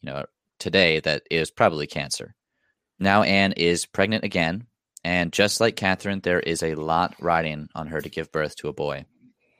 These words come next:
And since the marriage to Henry was so,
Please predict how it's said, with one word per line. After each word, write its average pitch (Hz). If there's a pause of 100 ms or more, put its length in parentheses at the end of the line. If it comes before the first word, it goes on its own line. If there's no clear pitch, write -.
(640)
And 104
since -
the 107
marriage 92
to 90
Henry 92
was 85
so, 85